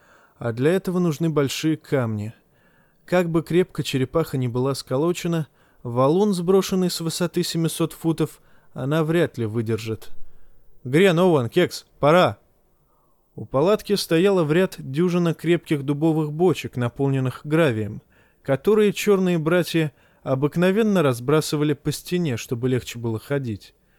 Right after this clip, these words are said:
Вчера, увидев, как одичалые кроют черепаху овчинами,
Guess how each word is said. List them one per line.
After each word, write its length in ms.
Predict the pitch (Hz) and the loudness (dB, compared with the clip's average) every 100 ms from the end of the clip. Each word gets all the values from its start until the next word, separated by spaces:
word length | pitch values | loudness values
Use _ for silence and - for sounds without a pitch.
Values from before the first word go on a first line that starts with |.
| _ _ _ | _ _ _
Вчера, 420 | _ - 156 214 214 | _ -2 4 6 6
увидев, 360 | 175 185 190 | 4 0 -2
как 200 | - 127 | -2 -2
одичалые 600 | 123 123 - 180 180 165 | -2 -4 0 2 2 0
кроют 360 | 135 156 175 156 | 0 0 2 0
черепаху 600 | - 123 120 156 139 120 | -2 -2 0 -2 -2 -2
овчинами, 600 | 110 - - 190 185 | -4 -4 0 2 2